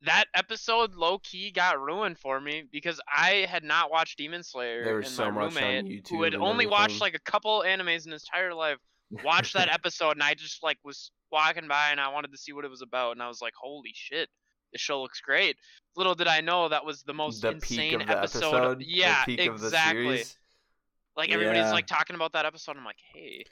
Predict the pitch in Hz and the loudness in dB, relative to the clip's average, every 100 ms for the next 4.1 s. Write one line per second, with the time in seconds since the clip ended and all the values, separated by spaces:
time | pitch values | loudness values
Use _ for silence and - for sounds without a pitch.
0 | - - - - - - _ 185 - - | -20 -20 -20 -16 -16 -18 _ -18 -16 -12
1 | - 139 151 185 196 185 156 - - - | -2 2 2 0 2 4 4 2 -16 -10
2 | - 127 123 143 143 120 101 - 113 117 | -6 0 0 0 2 0 0 -8 -4 -2
3 | 98 98 95 101 98 98 98 139 151 147 | -2 -2 -2 -4 -4 -4 -6 -2 2 4
4 | 143 | 2